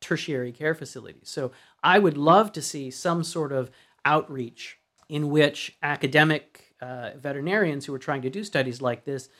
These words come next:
establish networks within general practices to conduct surveillance, to identify cases, to bring those cases into the study.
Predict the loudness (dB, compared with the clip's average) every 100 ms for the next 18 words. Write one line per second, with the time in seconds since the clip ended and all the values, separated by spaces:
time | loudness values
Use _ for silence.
0 | -10 -2 0 4 6 6 2 0 -4 -4
1 | -4 -4 -4 -8 -4 0 0 0 -2 -4
2 | -6 -8 -6 -10 -10 -10 -10 -14 -14 -8
3 | -6 -8 -12 _ -6 2 2 2 -4 2
4 | 4 4 0 -4 -6 -4 -4 -6 -6 -8
5 | -6 -10 -10 -14 -16 -4 -2 0 -2 -4
6 | -10 -10 -10 -12 -12 -12 -6 -4 -4